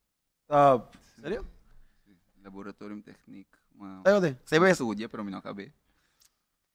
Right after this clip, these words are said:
Speaker 2: But
Speaker 3: Me
Speaker 2: está,
Speaker 3: te,
Speaker 2: não, não está mal.
Speaker 3: well, we're in the same boat. <laughs>
Speaker 2: Like, we start something, we're like,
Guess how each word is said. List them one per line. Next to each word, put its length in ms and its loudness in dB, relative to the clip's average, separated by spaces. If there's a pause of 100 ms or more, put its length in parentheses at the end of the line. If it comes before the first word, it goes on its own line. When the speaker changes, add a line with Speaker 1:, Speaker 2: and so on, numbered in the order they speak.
Speaker 2:
But 100 -20 (320)
Speaker 3:
Me 100 -20
Speaker 2:
está, 180 -8
Speaker 3:
te, 60 -16
Speaker 2:
não, 140 -14
não 80 -20
está 140 -18
mal. 140 -18 (200)
Speaker 3:
well, 240 -6 (380)
we're 100 -18
in 60 -14
the 60 -18
same 180 -20
boat. 180 -20 (380)
<laughs> 680 -20
Speaker 2:
Like, 120 -12
we 80 -8
start 220 2
something, 260 -2
we're 80 -2
like, 240 2